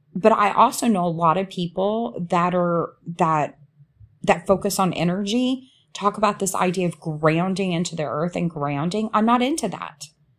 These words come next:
It's really about grounding into your knowing, which for me is being anchored in your truth. This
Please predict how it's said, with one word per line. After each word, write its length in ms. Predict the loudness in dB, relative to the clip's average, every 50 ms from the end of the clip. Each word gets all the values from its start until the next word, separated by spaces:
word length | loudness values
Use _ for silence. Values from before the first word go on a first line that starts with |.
| _ _ -20 _ _ _ _ _ _ _ 0
It's 180 | 2 2 2
really 320 | 2 4 4 4 4 4 2
about 260 | 2 2 2 2 -2
grounding 960 | -6 -4 -2 0 2 4 4 4 2 2 0 0 0 0 -2 -2 -4 -6 -8 _ _ _ _
into 260 | -2 0 0 0 0
your 120 | 0 0 2
knowing, 400 | 2 2 2 2 2 0 0 -2
which 200 | -2 -4 -6 -6
for 180 | -4 -4 -2
me 300 | -2 0 0 0 -2 -2
is 120 | -4 -4 -4
being 280 | -4 -2 -2 -2 -2 -4 _ -4
anchored 400 | -2 -2 -2 -2 -2 -2 -2 -2
in 140 | -2 -2
your 160 | -2 -4 -4 -6
truth. 640 | -8 -6 -4 -4 -4 -4 -6 -10 -14 -20 -20 -20 _ _ _ _ _ _ _ _ -20 -20 _ _ _ _ _ _ _ _ _ _ _ _ _ _ _ _ _ _
This 280 | 4 6 6 6 4